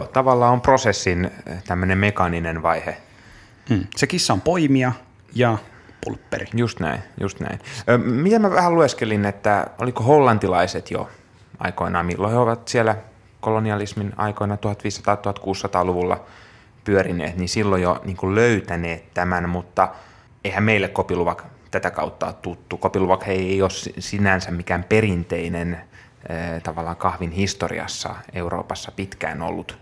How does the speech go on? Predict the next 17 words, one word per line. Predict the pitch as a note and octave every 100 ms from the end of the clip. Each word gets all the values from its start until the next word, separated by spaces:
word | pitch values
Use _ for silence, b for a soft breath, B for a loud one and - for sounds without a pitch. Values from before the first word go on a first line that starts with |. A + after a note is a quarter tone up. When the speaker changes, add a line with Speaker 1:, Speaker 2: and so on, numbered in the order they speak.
| -
Speaker 1:
tuote, | F#2+ - E2+ -
vaan | F2+ F#2+
verrattain | A#2 - - F#2+
uusia. | G2+ F#2 - F2+ F2
Sä | B2+
vähän | D3 C3
siitä | A2+ C3 C3 - _ _ _ _ -
perehdyitkin | B2+ G#2+ F2 E2 - -
enemmän. | F2 - F2+ - B B -
Speaker 2:
Joo, | G3+ F#3+ - - - B2+
äh, | B2 B2 A#2+ A#2 A#2+
Guardianiin | F#3+ G3 A#2 G#2 F#2 - G2+
oli | G2+ G2
kirjoittanut | - G#2 F#2 - G2+ F#2 - -
tämmönen | A2+ A2 F#2 G2+
henkilö | G#2 F#2+
kuin | G2